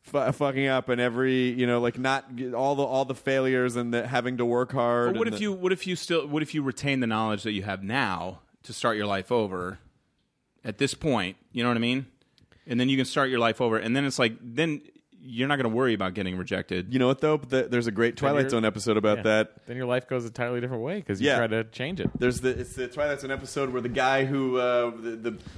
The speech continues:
Speaker 1: the guy who runs a big company is, it starts off, he's in his office and he's bored. There's no joy left in his life 'cause he's conquered every mountain, and there's a janitor in there, and, you know, like, "Oh, we gave you a watch for your retirement." He's like, "That's right, thirty-five years," or whatever. And then so the, the, the boss,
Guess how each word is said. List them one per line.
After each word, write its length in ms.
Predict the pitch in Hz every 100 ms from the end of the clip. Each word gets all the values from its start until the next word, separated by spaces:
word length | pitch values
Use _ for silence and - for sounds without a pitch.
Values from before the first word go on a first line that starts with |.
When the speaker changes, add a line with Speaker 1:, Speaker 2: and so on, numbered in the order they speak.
| -
Speaker 1:
the 60 | 110
guy 260 | 123 127
who 160 | 135 127
runs 260 | 123 123
a 60 | 120
big 240 | 98 117
company 580 | - 147 143 123 117 117
is, 180 | 110 101
it 140 | 107
starts 300 | - 120 113
off, 120 | 127 -
he's 120 | 107
in 80 | 117
his 140 | 110
office 380 | 120 117 117 110
and 80 | 98
he's 120 | 92
bored. 440 | 87 110 110 110
There's 140 | 98 92
no 140 | 104
joy 300 | 85 98 101
left 180 | 107 -
in 60 | 107
his 140 | 98
life 200 | 104 104
'cause 140 | 104
he's 100 | 90
conquered 400 | - - 107 107
every 220 | 104 104 104
mountain, 340 | 101 101 101
and 140 | 95
there's 180 | 92 92
a 160 | 92 85 - - - _
janitor 460 | - 107 113 113 110
in 120 | 113
there, 480 | 110 110 113 113 101
and, 220 | 95 90
you 120 | 87
know, 240 | 92 92 90
like, 200 | 95 113
"Oh, 240 | 190 185
we 120 | 147
gave 240 | 107 127 131
you 120 | 131
a 20 |
watch 260 | 127 135 123
for 120 | 131
your 160 | 131 127
retirement." 520 | 123 147 147 113 95
He's 140 | 85
like, 160 | 92 90
"That's 280 | 107 - 127
right, 220 | 135 120
thirty-five 540 | - 107 120 120 123 120
years," 280 | 127 113 98
or 60 |
whatever. 320 | 95 98 95 - - - - -
And 200 | 104 110
then 160 | 110
so 600 | 104 117 107 107 107 110 -
the, 140 | 104
the, 480 | 101 107 101 107 104
the 140 | 98 98
boss, 720 | 92 131 120 104 107 -